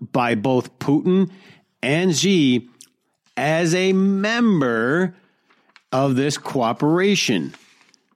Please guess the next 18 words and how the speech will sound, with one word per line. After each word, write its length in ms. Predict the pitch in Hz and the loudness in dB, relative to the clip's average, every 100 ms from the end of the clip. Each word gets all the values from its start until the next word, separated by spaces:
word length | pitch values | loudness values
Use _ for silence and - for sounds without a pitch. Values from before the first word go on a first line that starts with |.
| _ _ | _ _
So 540 | - - 139 135 135 | -6 -2 0 2 0
here 340 | 127 117 151 196 | -2 -2 0 2
we're 220 | 196 180 | 2 0
getting 440 | 143 175 165 165 | -2 -4 0 0
negotiations 880 | 156 147 160 156 - 160 156 175 160 | 2 0 0 0 0 0 0 0 0
over 180 | 127 110 | 0 0
supposedly, 600 | 110 101 120 113 117 120 | -2 -2 0 0 0 0
you 120 | 120 | 2
know, 140 | 113 117 | 0 0
dealing 240 | 120 127 | 0 0
with 100 | 117 | 0
this 140 | 110 | 0
Iran, 560 | 95 87 123 160 160 147 | -2 -2 0 0 0 0
this 180 | 95 101 | 0 0
nuclear 360 | 135 131 101 | -2 0 -2
deal. 340 | 95 165 165 170 | 0 0 2 2
And 80 | 151 | 0
so, 140 | 160 | -2